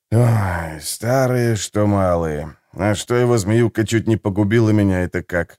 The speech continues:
Без разницы? Жабомордый воротился из разведки. Они прибыли утром, рано. Сопротивления не ждут. Предвкушали, что именно будут делать в Таглиосе.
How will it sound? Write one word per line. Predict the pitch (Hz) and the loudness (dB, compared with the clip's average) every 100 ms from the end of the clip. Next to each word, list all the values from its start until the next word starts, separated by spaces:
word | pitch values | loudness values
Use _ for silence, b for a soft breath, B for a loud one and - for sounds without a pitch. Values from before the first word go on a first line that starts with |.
| _ | _
Без | 76 90 95 | -6 -2 0
разницы? | 98 135 120 92 - - 65 _ _ _ _ _ _ _ _ - | 2 2 2 -4 -6 -12 -16 _ _ _ _ _ _ _ _ -12
Жабомордый | 90 107 110 113 135 120 117 | -2 2 4 4 4 2 2
воротился | 107 101 92 92 87 90 | 4 2 0 -2 -4 0
из | 87 | 0
разведки. | 90 90 80 69 - - - _ _ _ | 0 -2 -4 -10 -12 -20 -20 _ _ _
Они | - 104 135 | 0 4 4
прибыли | 135 127 135 120 117 | 2 0 0 0 0
утром, | - 131 - 76 71 _ _ - | 0 -4 -6 -14 -16 _ _ -6
рано. | 98 117 98 71 - _ _ _ | 0 2 2 -2 -12 _ _ _
Сопротивления | - 120 117 113 107 107 110 104 95 | -4 -2 0 0 0 2 2 2 2
не | 92 | 0
ждут. | 87 73 71 - _ _ _ | -4 -8 -12 -12 _ _ _
Предвкушали, | 117 113 - 180 113 127 123 | -2 -2 0 -2 2 2 2
что | 107 - 117 113 - | 0 0 -2 0 0
именно | 127 120 110 110 | 0 2 4 2
будут | 92 95 92 85 | 0 -2 -2 -2
делать | 85 85 85 - - | -2 0 -2 -6 -18
в | - | -8
Таглиосе. | 92 85 87 80 73 69 - | -6 -2 -2 0 -2 -6 -12